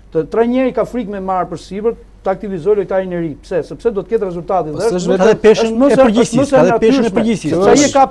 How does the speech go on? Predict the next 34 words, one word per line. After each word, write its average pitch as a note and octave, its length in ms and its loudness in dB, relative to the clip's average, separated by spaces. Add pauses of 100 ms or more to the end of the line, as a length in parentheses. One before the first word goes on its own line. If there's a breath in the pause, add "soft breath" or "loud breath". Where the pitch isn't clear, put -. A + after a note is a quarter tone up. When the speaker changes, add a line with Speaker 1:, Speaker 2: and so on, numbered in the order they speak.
(160)
Speaker 1:
peshën C4 200 -2
e A3+ 80 -10
përgjegjësisë A#3+ 320 -4
Speaker 3:
Ka C4 100 -10
Speaker 1:
kryesore, A#3+ 340 0
trajneri. G#3+ 420 -4 (280 soft breath)
Edhe F3 100 -4
unë A3 80 -4
nuk A#3+ 100 -4
e B3 60 -2
vej B3 240 -2
fare B3 240 -2
ndryshim G#3 340 -10
te. D#3 140 -6
Unë B3+ 240 -4
them, A3+ 200 -2 (320 soft breath)
në - 100 -20
moment A3+ 180 -6
që A#3+ 120 -6
ti A#3+ 140 -4
vjet F#3+ 420 -2
kishe A#3+ 240 -4
rezultatin, A3 600 0
mund A#3+ 240 -4
të C4 120 0
aktivizosh B3+ 360 -6
edhe B3+ 160 -8
një C4+ 160 -6
lojtar C4+ 240 -4
të C4+ 120 -14
ri, B3 160 -4
që F3+ 40 -8
si C4+ 160 -6
vjet C4+ 320 0